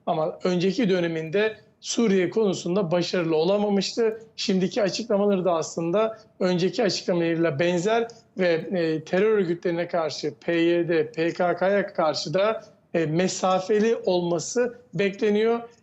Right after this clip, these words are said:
E, şu anki durumda Donald Trump oldukça memnun çünkü Suriye konusunda istediği durum buydu. Ama Biden yönetiminin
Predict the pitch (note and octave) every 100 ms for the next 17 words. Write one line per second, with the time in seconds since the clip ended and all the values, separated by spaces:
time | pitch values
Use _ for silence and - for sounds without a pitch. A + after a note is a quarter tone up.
0 | _ G#3 F#3 F#3 E3+ B3 A3 G3+ F#3+ F#3+
1 | G#3 A3+ G3 G3 G3 A3+ A3 A3 - G#3+
2 | F#3 F#3 G#3+ - F#3 F#3+ G3+ A#3 G#3 G#3+
3 | G3+ F3 - C4 A#3 G3 F#3 F3 G#3+ F3+
4 | - F#3 F3 A3+ A#3+ - - - G3 -
5 | G3 G3+ F#3+ F3+ F#3+ F#3+ A3+ E3+ G#3+ A#3
6 | - - - F#3 F3 F#3 G#3+ G#3+ G#3 F#3
7 | F3+ - F#3 F3+ F#3+ A#3+